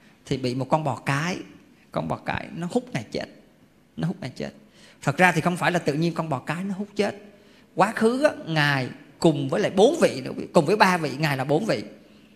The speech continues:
là bắt một cô gái vào trong rừng hưởng dục, xong rồi giết cô gái đó luôn. Sau khi giết xong thì cô gái đó nguyện là cổ sẽ quay lại, cổ thề,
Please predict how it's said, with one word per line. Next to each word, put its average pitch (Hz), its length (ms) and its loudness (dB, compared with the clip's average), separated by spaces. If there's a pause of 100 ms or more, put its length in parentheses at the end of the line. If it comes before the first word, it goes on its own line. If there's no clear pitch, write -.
(160)
là 131 200 0
bắt 247 240 2
một - 120 0
cô 170 100 0
gái 165 260 0
vào 139 340 -2
trong 151 200 -6
rừng 143 200 0
hưởng 139 240 -4
dục, - 180 2
xong 156 140 -6
rồi 127 140 -6
giết 254 180 0
cô 170 100 -2
gái 156 200 -4
đó 196 80 -10
luôn. 170 160 -8 (580)
Sau - 160 0
khi 180 140 0
giết 247 220 0
xong 175 240 0
thì 139 140 -2
cô 165 100 2
gái 165 200 -2
đó 220 80 -6
nguyện 131 360 -2
là 120 180 -4 (800)
cổ 143 180 2
sẽ 151 120 -2
quay 156 240 -4
lại, 127 140 -8
cổ 147 100 -4
thề, 123 400 2